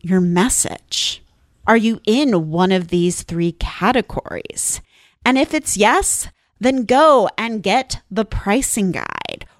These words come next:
or grab a copy of the Three Word Rebellion book at three W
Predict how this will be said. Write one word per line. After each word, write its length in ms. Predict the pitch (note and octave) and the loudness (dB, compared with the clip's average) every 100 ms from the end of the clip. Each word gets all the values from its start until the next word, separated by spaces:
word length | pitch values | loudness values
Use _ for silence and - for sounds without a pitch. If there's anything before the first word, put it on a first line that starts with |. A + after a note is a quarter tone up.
| - | 2
or 120 | A#3 | 2
grab 400 | G3+ G#3 B3+ C4 | 4 2 2 2
a 40 | |
copy 520 | C4 - A#3+ D4 B3+ G#3 | -2 0 0 0 0 0
of 160 | G#3 | 0
the 80 | A#3 | -4
Three 360 | A3+ F#3 G3 A#3 | -6 -8 -8 -6
Word 360 | G3+ A3 A3+ | -2 0 0
Rebellion 640 | G#3+ A#3 F3 F3+ G#3+ A3+ G3+ | 0 0 4 4 2 0 0
book 340 | E3 A3 - | 2 2 2
at 200 | - - | -8 -10
three 240 | - F#3+ G#3 | -4 0 2
W 440 | G3+ G3 G#3 F#3+ | 2 2 2 2